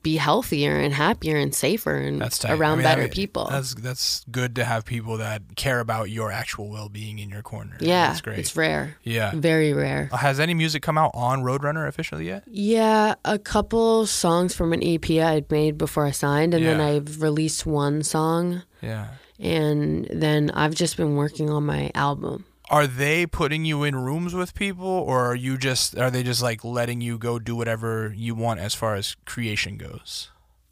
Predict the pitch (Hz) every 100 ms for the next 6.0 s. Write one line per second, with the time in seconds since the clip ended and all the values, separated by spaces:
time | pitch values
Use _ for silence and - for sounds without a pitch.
0 | - 175 254 254 247 226 190 156 147 _
1 | _ _ - 175 156 143 160 165 156 156
2 | 151 151 147 143 156 170 180 165 160 156
3 | 156 - - 156 156 147 139 147 151 156
4 | 156 147 147 127 131 117 151 143 147 170
5 | 143 139 - 120 123 - 131 165 143